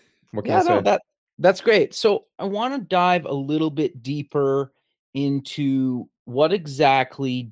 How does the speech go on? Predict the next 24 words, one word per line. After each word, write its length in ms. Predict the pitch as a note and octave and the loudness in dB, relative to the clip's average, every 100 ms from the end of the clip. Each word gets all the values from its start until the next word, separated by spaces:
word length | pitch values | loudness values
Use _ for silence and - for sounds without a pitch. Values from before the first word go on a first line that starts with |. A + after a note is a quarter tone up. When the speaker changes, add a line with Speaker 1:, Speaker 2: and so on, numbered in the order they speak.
| - | 0
Speaker 2:
does 560 | C3 B2 A#2+ A#2 A#2 - _ _ - | 2 4 2 0 -6 -12 _ _ -6
global 520 | B2 B2+ A#2+ B2+ B2 | 2 2 4 4 4
mobility 920 | B2 A#2 A2 B2 A#2+ A#2 A#2 A2+ - | 0 -2 0 0 0 -2 -6 -8 -8
and 300 | A#2 A2+ A2 - | -8 -8 -8 -6
energy 500 | A#2+ B2 G#2+ A2+ A2 | -4 -4 -6 -8 -10
transition 960 | - A#2 G#2+ A#2+ - A#2+ A#2 A2+ A2+ _ _ _ _ _ G#2+ | -8 -8 -6 -6 -6 -6 -6 -8 -10 _ _ _ _ _ -8
actually 440 | A#2 - C3 A#2+ | -6 -4 -4 -4
mean, 640 | A#2 B2 B2 A#2 A2+ A2 A2 _ _ - | -4 -4 -4 -4 -6 -10 -12 _ _ -8
and, 200 | B2 A#2+ | -6 -4
and 140 | A#2+ | -4
what 180 | A#2+ C3+ | -2 -2
types 260 | - C3 - | -2 -4 -2
of, 200 | B2+ B2 | -4 0
uh, 280 | B2 A#2 - | 2 2 0
stuff 340 | - - A#2 | -6 -6 -4
are 60 | B2 | -4
you 120 | A#2 | -4
guys, 300 | A#2 G#2+ - _ _ _ _ | -4 -4 -10 _ _ _ _
uh, 160 | A#2 G2+ | -10 -8
partnering 520 | - C#3 D#3 B2+ G#2 | -2 -2 -2 -6 -6
on 160 | F2 G2+ | -8 -8
and 100 | G#2+ | -8
investing 480 | G#2+ G#2+ B2+ - | -6 -6 -6 -10
in? 80 | - | -16